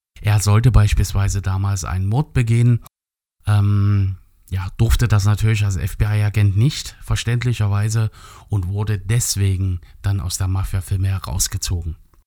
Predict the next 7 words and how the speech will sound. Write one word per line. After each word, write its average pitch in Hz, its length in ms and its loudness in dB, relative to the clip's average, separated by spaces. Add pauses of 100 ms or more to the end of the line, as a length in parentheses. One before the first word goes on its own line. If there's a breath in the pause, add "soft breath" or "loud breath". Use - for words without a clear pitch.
(1600 loud breath)
Ja, - 180 -6 (800)
die 104 300 -2
Familien 127 560 2
an 113 160 2
sich, - 420 -6 (680 loud breath)
die 104 360 0 (180)
werden 110 420 -2